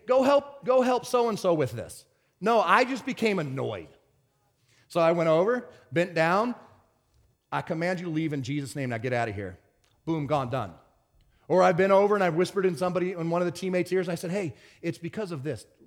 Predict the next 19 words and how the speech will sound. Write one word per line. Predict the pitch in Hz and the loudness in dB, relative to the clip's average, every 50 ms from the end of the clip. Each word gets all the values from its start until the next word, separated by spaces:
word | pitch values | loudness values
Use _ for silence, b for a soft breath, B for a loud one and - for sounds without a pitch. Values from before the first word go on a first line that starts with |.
| _ _ _ - | _ _ _ -10
Take | - 190 - - | -8 -8 -8 -8
care | - 208 196 196 | -8 -6 -6 -4
of | 180 | -4
that | 165 165 147 | -4 -4 -4
devil | 143 156 156 135 131 | -2 -2 -2 -2 -2
and | 123 | -4
it'll | 120 117 | -6 -6
be | 117 113 | -6 -6
taken | - 120 113 107 | -6 -6 -6 -6
care | - 117 104 87 | -8 -10 -10 -12
of." | 87 101 _ _ _ _ _ _ _ - | -14 -18 _ _ _ _ _ _ _ -6
And | 139 143 | -6 -4
then | 135 | -2
they | 143 147 170 | 0 0 0
take | 170 - 180 180 180 | 0 0 -2 -2 -2
care | - 165 139 | -2 -2 -2
of | 147 147 | -2 -2
it | 160 175 - | -4 -4 -6
and | 156 147 147 151 | -6 -6 -4 -6